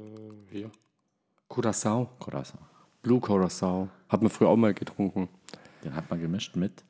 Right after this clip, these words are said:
Speaker 2: Orangensaft zur grünen Witwe, oder? So
Speaker 1: Mhm,
Speaker 2: rum war das?
Speaker 1: sowas.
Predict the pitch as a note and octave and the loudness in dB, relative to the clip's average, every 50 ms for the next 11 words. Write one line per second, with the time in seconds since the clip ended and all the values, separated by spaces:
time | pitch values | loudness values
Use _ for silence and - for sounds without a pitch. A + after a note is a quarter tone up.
0 | - - - - - - - - - E2+ E2 F2+ G2+ A2 A#2+ A2+ B2 A#2 A2+ - | -20 -20 -20 -20 -20 -20 -16 -6 -2 2 4 4 4 4 4 2 2 0 0 -2
1 | - - - - A2+ G#2+ G#2+ G#2 A2 A2 - - D2+ C#2+ C2 D2+ F2 G#2 G#2+ G2+ | -6 -6 -2 0 2 2 4 4 2 2 0 0 -2 -2 -2 -2 0 4 6 6
2 | G2+ F#2+ G2 A2+ A#2+ A#2+ A2+ A#2 B2 B2 - - A2+ A2+ G#2+ G2 F#2 F2+ - - | 6 6 6 4 4 4 2 0 -2 -2 2 2 4 4 4 2 0 0 -4 -10